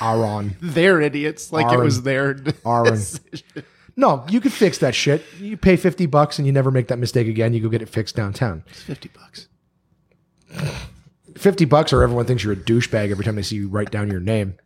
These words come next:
Speaker 1: I, that's a fifty bucks.
Speaker 2: Aaron?
Speaker 1: Well,
Speaker 2: No.
Speaker 1: Aaron.
Speaker 2: Aaron?
Speaker 1: Aaron.
Speaker 2: Yeah, like he's, uh,
Speaker 1: Well,
Speaker 2: like,
Speaker 1: how do
Speaker 2: you
Speaker 1: you,
Speaker 2: know, British or
Speaker 1: you don't,
Speaker 2: whatever.
Speaker 1: you don't say arrow. Maybe you do. Yeah, arrow.
Speaker 2: Yeah, you do.
Speaker 1: Aaron.
Speaker 2: Arrow.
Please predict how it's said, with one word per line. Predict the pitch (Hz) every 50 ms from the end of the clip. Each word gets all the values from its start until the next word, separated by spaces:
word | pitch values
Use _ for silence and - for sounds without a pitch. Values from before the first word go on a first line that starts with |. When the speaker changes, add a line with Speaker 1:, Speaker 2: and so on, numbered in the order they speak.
| _ -
Speaker 1:
I, | 110 117
that's | - - 143 139 -
a | 123
fifty | - 147 117 117 117
bucks. | 107 117 113 - -
Speaker 2:
Aaron? | 123 131 156 185 214 220 135 175 185 165
Speaker 1:
Well, | 156 143 139 139 - - - -
Speaker 2:
No. | - 123 - - _ _ _ _ _ _ -
Speaker 1:
Aaron. | 123 135 143 151 143 107 87 - _ _ _ _ _ _ _ -
Speaker 2:
Aaron? | 110 117 139 170 170 - _ _ _ -
Speaker 1:
Aaron. | 120 131 139 139 131 92 - - -
Speaker 2:
Yeah, | 135 131 127
like | 120 120 113 -
he's, | 135 127 110 92 -
uh, | 127 123 123 123 123 127 127
Speaker 1:
Well, | 160 160
Speaker 2:
like, | 147 135
Speaker 1:
how | 190 196
do | 208
Speaker 2:
you | 208
Speaker 1:
you, | -
Speaker 2:
know, | - 147
British | - - 110 - - -
or | 190
Speaker 1:
you |
don't, | 185
Speaker 2:
whatever. | 190 202 180
Speaker 1:
you | 190
don't | 214 196
say | - 196 190 185 185 - -
arrow. | 139 151 170 175 156 131 113 110 120 147 143 - - - _ _ _ _ _ _ _ -
Maybe | 123 127 123 120 110
you | 98
do. | 95 92 95 92 - _ _
Yeah, | 123 113 110 110 -
arrow. | 143 143 143 143 147 143 135 127 117 117 127 117 - _ _ _ _ _ _ _ _
Speaker 2:
Yeah, | - - 135 139 139
you | 139
do. | 139 135
Speaker 1:
Aaron. | 131 123 123 127 123 - _ _
Speaker 2:
Arrow. | 135 131 135 156 151 113 101